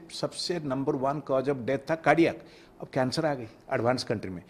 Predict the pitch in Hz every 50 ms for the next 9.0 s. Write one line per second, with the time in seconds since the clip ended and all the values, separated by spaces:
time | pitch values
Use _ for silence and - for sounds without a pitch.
0 | - - - - - 156 160 156 160 147 127 147 147 151 160 143 110 113 110 120
1 | 117 120 123 123 127 123 - 139 135 139 139 - - - - - - - 123 123
2 | 117 - 95 92 104 113 127 - - 156 147 160 156 147 165 - - - - -
3 | - - - 175 151 147 151 151 196 233 196 160 185 180 185 190 196 180 160 156
4 | 156 160 151 156 156 147 - 139 117 117 101 107 113 117 120 123 117 - 107 101
5 | 95 - - 104 92 - 104 92 90 82 80 - - - - - - - - _
6 | - 175 165 - - 269 240 240 233 180 131 135 - - 160 185 175 - 180 143
7 | 131 139 139 147 175 170 170 - 185 202 208 208 170 127 110 117 151 - - -
8 | - - - 190 196 208 190 147 113 117 135 143 147 156 160 160 170 175 190